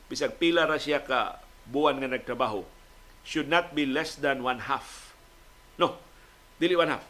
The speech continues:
one twelfth. One twelfth of the basic salary. So, patan, usa ra ka kabuan nga nakatrabaho karon tuiga, ini maong kompanya,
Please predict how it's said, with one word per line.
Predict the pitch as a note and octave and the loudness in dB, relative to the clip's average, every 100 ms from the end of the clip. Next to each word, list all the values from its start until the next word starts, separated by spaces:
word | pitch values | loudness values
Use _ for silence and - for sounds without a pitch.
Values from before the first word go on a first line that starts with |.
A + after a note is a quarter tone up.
| B2 | 4
one | D#3 F3+ F3 | 6 6 4
twelfth. | - E3 G#2 - - - - - - - - _ _ _ - | -2 0 0 -8 -18 -18 -20 -20 -20 -20 -20 _ _ _ -2
One | C#3+ C#3 | -2 -2
twelfth | C#3 A2 G2+ - - - - _ - C3 | -2 -2 -4 -12 -20 -20 -20 _ -4 0
of | B2+ | 0
the | A#2+ | 0
basic | A#2 B2 B2+ A#2 | -2 -4 -4 -8
salary. | - F#2+ D#2+ C#2 - - - - - - - - - | -8 -8 -6 -10 -16 -20 -20 -20 -20 -20 -20 -10 -6
So, | C#3 | 0
patan, | D#3 A#2+ - - - - - - - - | 2 2 -4 -20 -20 -20 -20 -20 -20 -6
usa | C#3 E3+ | 0 2
ra | E3 | 4
ka | D#3+ D3 | 2 2
kabuan | D3+ E3 D#3 | 6 6 6
nga | D3+ | 2
nakatrabaho | D3+ C#3 D3 D3+ D3+ | 0 2 2 4 4
karon | D3 D3 C3+ | 2 0 0
tuiga, | E3+ F#3 A#2 G#2 | -2 2 0 0
ini | C3+ D3+ | -4 -2
maong | D3 D3+ | -2 -2
kompanya, | D#3 D#3+ G3+ D3 | -4 -2 0 0